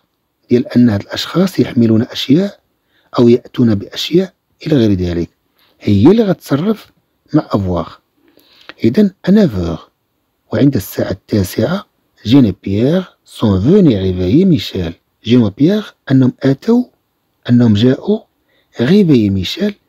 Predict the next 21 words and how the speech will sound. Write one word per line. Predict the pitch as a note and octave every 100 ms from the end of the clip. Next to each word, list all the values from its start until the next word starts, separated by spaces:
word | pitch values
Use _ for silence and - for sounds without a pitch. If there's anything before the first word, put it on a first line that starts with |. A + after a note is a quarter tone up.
| _ _ _
لإيقاظ | C3+ C3 - - F#3 D3 - E3 D#3+ D3+
ميشيل، | D3+ G#3+ D3+ F#2+ - E2+ - _ _ _ _ _ _ _
لإيقاظ | G#2+ - A2+ G2 - G#2 D3+
ميشيل، | F#3+ A2+ - F2+ E2+ - _ _
باش | A#2 C3 -
يفيقوا | A#2+ - D3 C3 A#2+ F3+
ميشيل. | D#3 G2 - E2 D#2+ _ _ _ _ _ _ _ _ _ _ _ _ -
إذن | G#2 G2+
طبعًا | - G#2
هنا | A2+ C#3+ F3+
عندنا | G#2+ G#2+
لو | F#2+
فيرب | G2 F2+
ريفيي. | F2+ G2+ E3 G#3+ _ _ _ _ _
طبعًا | G#2+ D3+
كما | - B2
تنشوفوا | A#2+ - A2+ -
بأن | -
لو | A#2 A2
فيرب | E3+ D#3+
ريفيي | A2 G2+ A2 D#3 A3